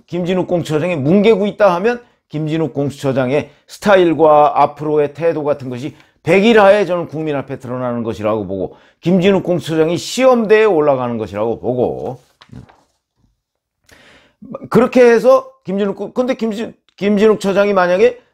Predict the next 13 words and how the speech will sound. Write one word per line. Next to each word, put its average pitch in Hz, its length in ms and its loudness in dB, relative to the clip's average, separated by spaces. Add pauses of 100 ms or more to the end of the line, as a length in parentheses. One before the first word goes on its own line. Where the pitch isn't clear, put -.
(340)
이거는 208 280 6
현재 214 200 4
우리가 185 300 2
입장이 208 340 -2
안 131 120 0
된다 190 240 2
그래서 143 200 -2
깔끔하게 214 440 0
돌려보내면 180 720 0 (220)
정리가 233 360 4
다 233 100 0
돼버리는 180 440 0
것이죠. 147 440 -6